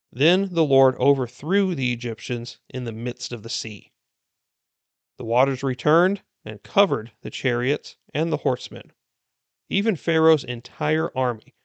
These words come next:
that had gone into the sea after them. Not even one of them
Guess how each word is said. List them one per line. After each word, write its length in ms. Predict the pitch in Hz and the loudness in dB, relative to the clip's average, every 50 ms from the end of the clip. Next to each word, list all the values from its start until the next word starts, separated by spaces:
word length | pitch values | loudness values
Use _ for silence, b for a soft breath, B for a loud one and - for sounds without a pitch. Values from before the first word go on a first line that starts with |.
| _ _ _ _ | _ _ _ _
that 60 | 131 | -6
had 240 | 123 127 117 123 123 | -4 -4 -4 -2 -2
gone 260 | 123 123 127 131 135 | 0 0 2 0 0
into 240 | 131 131 127 - 131 | -2 -4 -6 -6 -6
the 80 | 123 | -8
sea 320 | 127 - - - 127 117 117 | -8 -8 -8 -8 -6 -6 -6
after 320 | 120 117 110 - - 123 | -6 -8 -8 -8 -10 -12
them. 260 | 110 104 - - - _ _ _ _ _ _ _ _ _ _ _ _ _ _ _ _ _ _ _ _ _ _ | -12 -12 -14 -18 -20 _ _ _ _ _ _ _ _ _ _ _ _ _ _ _ _ _ _ _ _ _ _
Not 260 | - 117 123 135 - - | -6 -2 -2 -2 -2 -4
even 440 | 139 139 135 139 143 135 131 123 | -4 -2 0 0 0 -2 -2 -2
one 200 | 120 143 156 151 | 2 2 2 2
of 120 | 131 123 113 | 0 -4 -6
them 200 | 110 98 98 | -10 -12 -14